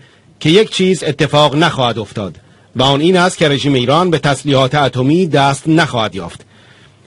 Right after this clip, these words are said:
ما متعهد به جلوگیری از گسترش تسلیحات کشتار جمعی باقی مانده ایم. هر روز که می‌گذرد، رژیم ایران به غنیسازی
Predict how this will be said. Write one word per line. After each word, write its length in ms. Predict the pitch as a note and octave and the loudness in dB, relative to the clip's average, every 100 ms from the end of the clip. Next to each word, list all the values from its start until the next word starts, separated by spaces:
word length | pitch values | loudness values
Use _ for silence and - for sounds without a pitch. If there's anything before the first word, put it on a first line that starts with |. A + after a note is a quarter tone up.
| - | -2
ما 260 | D#3+ A3+ B3 | 2 4 2
متعهد 520 | F#3+ E3+ C#3+ D3+ F3+ | 2 2 2 0 0
به 120 | E3 | -2
جلوگیری 480 | C#3 D#3 C#3+ C#3+ G3 | 0 0 2 2 2
از 200 | F3+ C#3 | 2 0
گسترش 420 | C#3+ - C#3+ E3+ | -4 -2 -2 0
تسلیحات 640 | F#3 D#3 C3+ D3+ C#3 E3+ F3+ | 0 -2 -2 0 2 2 0
کشتار 400 | D3+ C3 C#3+ C3+ | -2 2 0 2
جمعی 400 | D3 C#3 D3 D3 | 0 0 0 0
باقی 340 | C#3 D#3 D#3+ | 2 2 2
مانده 280 | D3 A2+ A2 | 0 -2 -6
ایم. 280 | G2+ F#2 E2+ _ _ _ _ _ _ - | -6 -8 -12 _ _ _ _ _ _ -2
هر 120 | D3 | 0
روز 220 | F3+ F#3 | 2 0
که 80 | E3+ | 2
می‌گذرد، 600 | D3+ B2+ C3 C#3+ C3+ D3+ _ - - | 0 0 0 2 0 -4 _ -20 -8
رژیم 300 | C3+ E3 G#3+ | -2 2 2
ایران 340 | G3+ D#3 E3+ E3+ | 4 4 2 2
به 120 | D3+ | 2
غنیسازی 840 | C#3+ C#3+ A#2+ C3+ A2+ D#3 F3+ F#3 | 2 0 0 -2 -2 -2 -2 -2